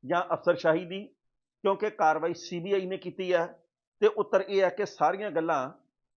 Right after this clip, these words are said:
ਕੋਰਟ ਦੇ ਰਾਹੀਂ ਸਾਹਮਣੇ ਲਿਆਂਦੀਆਂ ਜਾਣਗੀਆਂ। ਇਹ ਹਰਚਰਨ ਸਿੰਘ ਭੁੱਲਰ ਹੋਰਾਂ ਦਾ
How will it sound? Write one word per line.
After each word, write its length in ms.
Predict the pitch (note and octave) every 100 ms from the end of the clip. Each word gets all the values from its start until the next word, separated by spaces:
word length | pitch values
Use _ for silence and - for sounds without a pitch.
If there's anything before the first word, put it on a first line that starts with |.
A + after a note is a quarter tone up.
| -
ਕੋਰਟ 340 | G3+ G3+ G3+
ਦੇ 160 | F#3+ G3
ਰਾਹੀਂ 260 | E3+ E3+
ਸਾਹਮਣੇ 440 | E3+ - F#3 F3+ F#3+
ਲਿਆਂਦੀਆਂ 420 | F#3+ C#3 B2 C#3+
ਜਾਣਗੀਆਂ। 500 | C3 D3 D#3+ A#2+ F#2 - _ _ _ _ -
ਇਹ 160 | G#3 B3
ਹਰਚਰਨ 480 | F#3 F3+ G3+ E3+ F3+
ਸਿੰਘ 260 | G3 G#3
ਭੁੱਲਰ 280 | G3+ G3 D#3
ਹੋਰਾਂ 240 | C#3+ D#3
ਦਾ 400 | D3+ C#3 E3 -